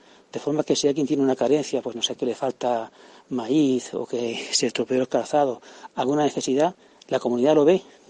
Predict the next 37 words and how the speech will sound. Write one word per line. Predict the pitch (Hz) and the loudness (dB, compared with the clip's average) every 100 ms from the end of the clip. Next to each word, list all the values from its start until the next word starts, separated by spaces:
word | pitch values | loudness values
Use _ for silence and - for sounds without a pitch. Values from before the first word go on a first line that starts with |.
| - _ _ _ - | -20 _ _ _ -6
y | 131 110 - - - - - _ | -6 -6 -14 -20 -20 -20 -20 _
le | 135 131 | 0 0
ofrece | 127 165 - | 2 2 2
ese | 143 131 | 2 4
producto, | 123 123 - - 117 | 2 0 -2 -8 -8
ni | 131 | -6
siquiera | 131 180 180 156 147 - | -2 4 6 6 4 2
cara | 143 | 4
a | 143 | 4
cara, | 117 113 | 0 -4
muchas | 135 - 147 | -4 0 0
veces | 147 139 | 2 2
es | 135 | 2
dejarlo | 127 139 | 2 4
en | 135 | 4
la | |
puerta | 135 131 | 4 2
de | 127 | 0
la | |
casa. | - - - - _ - - - - | -2 -4 -4 -8 _ -20 -20 -20 -12
Solo | - 147 143 | 2 4 8
que | 143 | 8
el | |
hombre | 160 180 160 127 120 | 8 8 8 8 2
tiene | 139 139 | 0 2
esa | 127 139 | 0 0
falta | - 160 - 180 - | 0 0 2 -2 -2
y | - | -4
sabe | - 143 135 | 0 0 0
que | 127 | 0
de | 123 | -2
alguna | 139 160 | -2 -2
forma | - 160 175 | 0 2 4
le | 143 | 4
va | 139 | 4
a | 143 | 4
llegar | 143 175 | 4 4